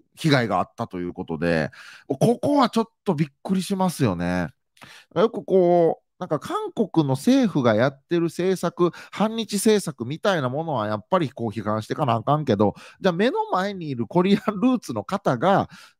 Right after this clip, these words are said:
えー、悪いのかっていうと、またそれはこう切り分けて考えとい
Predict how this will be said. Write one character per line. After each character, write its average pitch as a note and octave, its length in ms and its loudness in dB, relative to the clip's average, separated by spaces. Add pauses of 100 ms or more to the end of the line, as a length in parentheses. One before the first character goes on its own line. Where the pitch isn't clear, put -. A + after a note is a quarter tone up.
え A#2 500 2
ー、 - 20 -20 (360)
悪 F#3+ 320 2
い G#3 40 -14
の C3 100 -12
か - 100 -10
っ F2+ 80 -14
て - 80 -20
い G2 60 -6
う F#2+ 60 -10
と、 B2 180 -4
ま A3 120 4
た - 140 -4
そ A#3+ 140 0
れ A3+ 80 0
は A3 100 0
こ G3+ 220 -10
う F3+ 40 -20
切 F3 140 -18
り F3 80 -4
分 F#3 120 -2
け E3 100 -8
て C#3+ 100 -4
考 B2 300 0
え A#2 80 2
と A2+ 100 -2
い G#2+ 80 -8